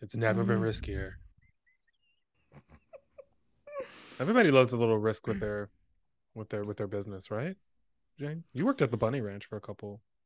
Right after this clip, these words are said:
Speaker 2: I
Speaker 1: for a
Speaker 2: did,
Speaker 1: couple years,
Speaker 2: yeah.
Speaker 1: didn't you?
Speaker 2: You gotta make ends meet, however you can, and I
Speaker 1: So you tore
Speaker 2: look
Speaker 1: your A C L. I remember.
Speaker 2: Exactly. I
Speaker 1: You
Speaker 2: was,
Speaker 1: tell
Speaker 2: um,
Speaker 1: everybody it's a football injury now, though, 'cause you're, for whatever reason.
Speaker 2: <laughs>
Speaker 1: Um,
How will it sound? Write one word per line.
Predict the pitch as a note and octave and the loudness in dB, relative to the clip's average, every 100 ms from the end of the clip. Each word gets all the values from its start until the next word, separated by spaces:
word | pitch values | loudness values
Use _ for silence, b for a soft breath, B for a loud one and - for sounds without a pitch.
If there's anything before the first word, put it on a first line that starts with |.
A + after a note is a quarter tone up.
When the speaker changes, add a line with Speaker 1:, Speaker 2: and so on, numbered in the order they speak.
| _ _ _ _ - | _ _ _ _ 6
Speaker 2:
I | C4+ C#4+ | 8 8
Speaker 1:
for | |
a | - | 8
Speaker 2:
did, | |
Speaker 1:
couple | B4 D#4+ | 6 6
years, | A#4 | 2
Speaker 2:
yeah. | B4 B4+ A#3+ | 2 6 4
Speaker 1:
didn't | F3 | 2
you? | F#3+ | -2
Speaker 2:
You | |
gotta | G3+ G3 | 2 2
make | G3+ G#3+ | 2 0
ends | A#3 A3+ A3 | 0 0 -2
meet, | C4+ F4+ A3+ - | -4 -4 -6 -8
however | F3+ E3+ F3+ G3+ | -6 -2 -2 -2
you | A3 | -4
can, | A3+ F4 G4 C4 | -4 -4 -2 0
and | G3 F#3+ | -2 0
I | G3+ G3+ | 4 4
Speaker 1:
So | D3 | 6
you | D#3 | 2
tore | - E3+ | 4 6
Speaker 2:
look | E3 D3 | 6 6
Speaker 1:
your | |
A | D3 | 2
C | - D#3 | 0 0
L. | B2+ G#2 G#2 - | 2 -2 -6 -10
I | A2+ | -4
remember. | C3+ A#2+ G#2 G#2 A2+ - - - | -2 -2 -4 -6 -8 -14 -20 -12
Speaker 2:
Exactly. | - F#3+ G3 F#3+ G3 E3 C#3+ C3+ | -6 -2 2 2 2 -2 -2 -4
I | - | 0
Speaker 1:
You | E3+ | 2
Speaker 2:
was, | F3 | 2
Speaker 1:
tell | F3 E3+ | 6 6
Speaker 2:
um, | E3 | 6
Speaker 1:
everybody | C3 A#2+ A#2+ A#2 | 4 2 0 -2
it's | A2 A#2 | -6 -8
a | |
football | - D3+ A#2 | -8 -4 -4
injury | G#2+ G#2+ G#2 | -4 -8 -8
now, | G#2 A2 | -8 -8
though, | G2+ F#2 G#2 - | -8 -10 -14 -12
'cause | A2 | -10
you're, | G#2 G2+ - _ _ _ _ _ _ _ | -8 -10 -12 _ _ _ _ _ _ _
for | A#2+ | -4
whatever | A2 G#2 | -4 -2
reason. | G#2+ G2+ - - | 2 2 0 -8
Speaker 2:
<laughs> | - - _ _ - | -16 -20 _ _ -2
Speaker 1:
Um, | B2 A2+ A2 | 0 0 -4